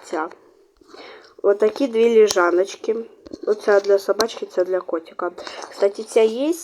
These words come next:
ем, тільки вже без, ем, оцих от тут полосочок. А вроді пуговичка є. Так, ну давайте дивитися оцей от м-, мій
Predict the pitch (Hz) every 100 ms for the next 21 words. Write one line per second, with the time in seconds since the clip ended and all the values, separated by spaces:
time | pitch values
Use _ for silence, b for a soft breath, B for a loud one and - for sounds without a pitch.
0 | - 226 208 208 190 - - - _ _
1 | _ _ - _ _ b b b _ -
2 | 226 220 220 214 196 208 220 208 202 196
3 | 196 185 - - - 190 180 175 175 -
4 | B B B - 196 196 226 196 196 196
5 | 196 - 185 208 220 - - - - -
6 | - - B B B B - 196 196 226
7 | 202 - 180 170 165 - 151 - - -
8 | - B B B B B B B - 202
9 | 214 208 226 247 214 214 214 208 202 196
10 | 202 196 196 - 190 - 185 190 185 185